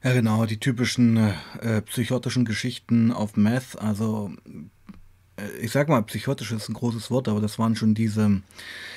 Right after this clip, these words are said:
die kenn ich selber, dieses Festgehen auf Sachen, ja, also dieses, äh,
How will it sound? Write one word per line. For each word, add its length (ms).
die 80
kenn 160
ich 120
selber, 420
dieses 380
Festgehen 840
auf 180
Sachen, 420
ja, 280
also 220
dieses, 560
äh, 420